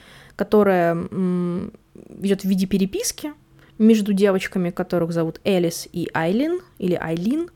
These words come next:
И есть части, которые описывают, что с ними происходит. Вот Элис и Айлин, они такие подружки. Элис писательница, она такая богатенькая. Ам, и она,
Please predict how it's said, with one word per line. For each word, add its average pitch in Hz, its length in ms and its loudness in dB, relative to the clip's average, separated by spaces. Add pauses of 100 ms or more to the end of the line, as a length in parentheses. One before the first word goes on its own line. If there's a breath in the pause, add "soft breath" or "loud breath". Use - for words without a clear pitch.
(120)
И 247 80 2
есть 262 480 0 (140)
части, 269 360 -2
которые 202 440 0
описывают, 220 560 -2
что 226 120 2
с 226 120 0
ними 208 140 6
происходит. 185 720 -2
Вот - 260 -10
Элис 170 340 -4
и 175 40 -12
Айлин, 247 500 -4
они 196 220 -4
такие 196 300 -8
подружки. 285 600 -2 (400 loud breath)
Элис 202 260 2
писательница, 285 720 -2
она 196 80 0
такая - 240 -8
богатенькая. 220 840 -4 (560 loud breath)
Ам, 208 680 0 (140)
и 240 360 2 (100)
она, 247 760 2